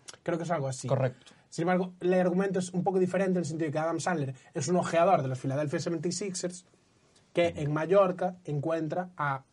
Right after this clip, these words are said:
Speaker 1: Juan Hernán Gómez, que interpreta un personaje que se llama Bo Cruz,
Speaker 2: Ujú.
Speaker 1: y como que se enamora de él y dice en plan, "Este tío me lo tengo que traer".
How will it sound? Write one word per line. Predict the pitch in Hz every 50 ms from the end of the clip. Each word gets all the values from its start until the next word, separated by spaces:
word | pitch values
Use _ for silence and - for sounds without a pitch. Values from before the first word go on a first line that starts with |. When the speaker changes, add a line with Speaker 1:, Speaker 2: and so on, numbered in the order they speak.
| _ _ _ _ _ _ _
Speaker 1:
Juan | - - 151 151 139
Hernán | 156 143 160 160 165
Gómez, | 180 185 175 -
que | - 139
interpreta | 131 123 131 135 147
un | 139
personaje | 135 131 165 156 143 -
que | 131
se | -
llama | 139 127 127 127
Bo | 135 151 151 131
Cruz, | - 180 196 208 190 - - _ _ _ _ _ _ _ -
Speaker 2:
Ujú. | 139 127 120 113 117 156 214 254 - -
Speaker 1:
y | 151 143 139
como | 131 143 135 127
que | 123
se | 127 131
enamora | 131 135 143 147 156 165
de | 185 202 208 214 214
él | 208
y | 180 151
dice | 143 143 131 - 143
en | 131 123
plan, | 135 127 123 123 123 127 131
"Este | 127 127 - 135
tío | 151 147
me | 143 143
lo | 143
tengo | 147 147
que | 135 131
traer". | 123 117 117 113 104 -